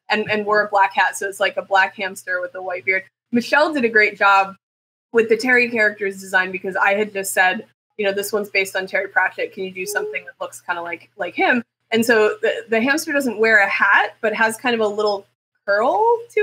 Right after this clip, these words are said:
its, like, fur. And it, it's not a hat, but it's kind of a fun little, you know, it's got a thing up here that's kind of a decorative item. And then the white down here, like the beard. I just love little character details like that. And that was Michelle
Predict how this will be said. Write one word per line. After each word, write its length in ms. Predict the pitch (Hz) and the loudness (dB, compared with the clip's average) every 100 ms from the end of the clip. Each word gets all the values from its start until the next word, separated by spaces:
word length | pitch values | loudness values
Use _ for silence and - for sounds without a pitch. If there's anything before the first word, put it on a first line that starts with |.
| 427 427 | 2 0
its, 200 | - 427 | -6 -4
like, 280 | - - _ | -4 -6 _
fur. 500 | 330 370 415 440 453 - _ _ | -2 2 2 2 -2 -8 _ _
And 120 | 247 262 | -2 0
it, 140 | - 254 | -2 -4
it's 220 | 247 - | -4 0
not 280 | 320 - 233 | 4 4 4
a 80 | 190 | 2
hat, 340 | 196 185 - | 2 0 0
but 100 | 220 | 0
it's 140 | 220 - | 0 0
kind 260 | 349 302 | 0 2
of 160 | 285 247 | 2 2
a 180 | 214 208 | 0 0
fun 300 | 254 233 240 | 0 0 0
little, 420 | 226 208 202 202 _ | 2 2 2 -2 _
you 80 | 285 | 0
know, 80 | 233 | 0
it's 100 | 233 | 2
got 140 | 226 | 2
a 60 | 220 | 2
thing 320 | - 330 311 | -2 -2 2
up 160 | 277 - | 0 2
here 340 | 254 240 233 | 2 4 4
that's 220 | 220 220 | 0 -2
kind 220 | - 233 226 | -4 -2 0
of 100 | 214 | -2
a 60 | |
decorative 580 | 208 226 - 214 220 196 | -2 -2 0 -2 -2 0
item. 380 | 190 202 190 190 | 0 2 0 -2
And 100 | 190 | -6
then 120 | 196 | -6
the 80 | 190 | -2
white 380 | 190 196 190 202 | 0 0 0 0
down 240 | 185 190 | 0 0
here, 240 | 190 185 180 | -2 -2 -2
like 240 | 180 180 | -6 -8
the 80 | 185 | _
beard. 220 | 190 185 - _ _ _ | -8 -6 -10 _ _ _
I 120 | 214 | -2
just 260 | 226 233 226 | 0 -2 2
love 200 | 214 208 | 0 2
little 240 | 208 190 | 2 0
character 360 | 190 185 185 190 | 2 -2 -2 -6
details 440 | 175 170 180 175 | -10 -8 -6 -6
like 160 | 175 175 | -8 -4
that. 160 | 175 185 | -2 2
And 80 | 220 | 2
that 140 | 226 | 2
was 140 | 214 | 0
Michelle 600 | 208 196 208 170 95 220 | -4 -4 -2 0 -2 -6